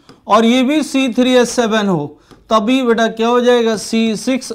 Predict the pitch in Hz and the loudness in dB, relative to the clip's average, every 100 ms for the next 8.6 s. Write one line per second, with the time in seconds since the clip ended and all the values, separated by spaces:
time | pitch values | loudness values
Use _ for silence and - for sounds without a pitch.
0 | - 190 214 202 202 - - 196 185 - | -4 -2 -2 -2 -4 -4 -8 -6 -6 -4
1 | 208 202 196 180 160 165 160 _ - - | -6 -4 -2 -2 -2 -6 -10 _ -20 -6
2 | 240 190 247 302 262 214 226 233 240 254 | -2 0 0 0 -2 -2 -2 -2 -2 0
3 | 254 247 240 226 202 160 151 151 _ _ | 0 -2 -2 -2 -2 -2 -6 -10 _ _
4 | - 226 233 180 220 254 247 - 202 208 | -6 0 0 0 -2 -2 -4 -4 -4 -2
5 | - 214 196 214 190 175 220 277 262 - | -2 -2 0 0 -4 -4 -2 -2 -4 -14
6 | 185 147 175 190 208 240 254 - 202 196 | -8 -2 0 2 0 -2 -2 -2 -2 0
7 | 196 208 247 254 196 196 190 214 233 196 | 2 4 4 2 0 0 2 2 2 2
8 | 185 170 151 139 135 | 0 -2 -4 -4 -8